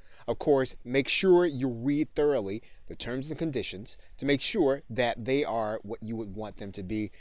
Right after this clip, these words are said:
if you're going to be doing business on this platform. Once you've read the terms and conditions, you're going to click "I am not a robot," and then you're going to click "Register." Once you've done that, you are going to start the process by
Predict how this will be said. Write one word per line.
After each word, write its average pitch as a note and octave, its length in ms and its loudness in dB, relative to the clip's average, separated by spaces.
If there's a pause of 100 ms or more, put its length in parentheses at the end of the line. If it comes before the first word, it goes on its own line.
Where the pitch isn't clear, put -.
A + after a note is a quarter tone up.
(180)
if B2+ 180 -2
you're C3+ 120 2
going A2+ 200 -2
to A2+ 60 -4
be A2 140 -2
doing G#2 260 -6
business F#2 500 -10
on G2+ 300 -10
this F2+ 260 -12
platform. - 580 -4 (380)
Once A#2 320 -4
you've G#2+ 200 -4
read B2 160 2
the G2 100 -6
terms B2 380 -4
and G2+ 80 -8
conditions, D#3+ 540 0 (280)
you're F#2 120 -8
going A#2+ 220 -2
to - 80 -2
click - 380 -4 (360)
"I A2 140 0
am A2 120 -2
not F2+ 180 -4
a - 20 -8
robot," D#3 440 6 (100)
and A2 100 -8
then A#2 160 -2
you're A#2+ 120 0
going - 160 -6
to - 80 -10
click - 380 -10
"Register." E2+ 580 -10 (560)
Once A#2 180 -6
you've G#2+ 120 -2
done D#3+ 200 4
that, C#3 220 2 (260)
you A2 80 -4
are G2+ 80 -2
going C3 240 2
to B2+ 140 -4
start A#2+ 440 -2
the G#2 120 -10
process B2+ 580 -2
by G#2+ 440 -4